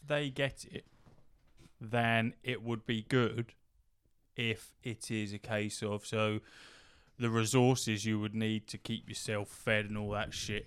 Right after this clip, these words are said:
if they were plentiful in some respect. So you weren't fucking spending hours trying to find a loaf of bread. You, you, you know what I mean? So have the survival mechanics of it, but don't make it fucking impossible to actually keep up with the survival mechanics. Don't make it a second job.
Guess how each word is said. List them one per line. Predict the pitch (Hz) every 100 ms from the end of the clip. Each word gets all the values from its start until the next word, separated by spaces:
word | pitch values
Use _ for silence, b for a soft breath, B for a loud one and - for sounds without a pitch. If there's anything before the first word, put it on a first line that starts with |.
| -
if | 120 117
they | 131 127
were | 131 135
plentiful | - 151 139 - 107 - 110 101
in | 101
some | - 104 101
respect. | 98 - 101 - - _ - _ _ _
So | 113
you | 123
weren't | 131 156 143
fucking | - 143 147 131
spending | - 139 127 123
hours | 120 120 117
trying | - 123 117
to | 110
find | 131 117 113
a | 110
loaf | 113 110 113
of | 110
bread. | 113 95 - _ _ _ -
You, | 117
you, | 120 117 -
you | 120
know | 123
what | 113
I |
mean? | 123 110 98 - _ -
So | 120 113 113 117 -
have | - 139
the | 123
survival | - 113 117 113 113
mechanics | 110 127 117 -
of | 117 104
it, | 101
but | 110 -
don't | 120 113
make | 113 190
it | 175
fucking | - - 113
impossible | 110 117 104 110 104
to | 104
actually | 107 - 110
keep | - 107 117
up | 101
with | 101
the |
survival | - 104 101 101
mechanics. | 104 - 107 107
Don't | 120 113
make | 110 -
it |
a |
second | 104 113 113
job. | 107 98